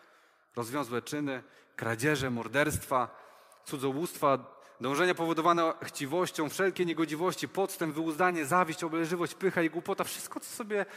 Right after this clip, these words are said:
najgorszego wyobrazisz, to wszystko, Jezus mówi, pochodzi z serca.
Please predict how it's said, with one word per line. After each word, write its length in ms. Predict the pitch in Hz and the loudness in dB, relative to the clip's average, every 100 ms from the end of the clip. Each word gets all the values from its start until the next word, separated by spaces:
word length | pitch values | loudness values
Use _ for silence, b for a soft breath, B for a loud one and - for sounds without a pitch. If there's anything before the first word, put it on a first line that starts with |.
| B | B
najgorszego 500 | - 160 160 175 180 | -4 0 0 -2 -2
wyobrazisz, 540 | 160 156 139 156 180 190 | -2 0 4 4 2 -2
to 140 | 196 | -4
wszystko, 460 | - 196 - 208 208 | -4 -8 -6 -2 2
Jezus 280 | 185 202 208 | 0 -2 -6
mówi, 180 | 202 | -6
pochodzi 420 | 208 180 185 185 185 B B B | -6 -4 -4 -4 -8 B B B
z 240 | - - - | 8 10 10
serca. 460 | 214 196 - 95 | 6 4 2 -2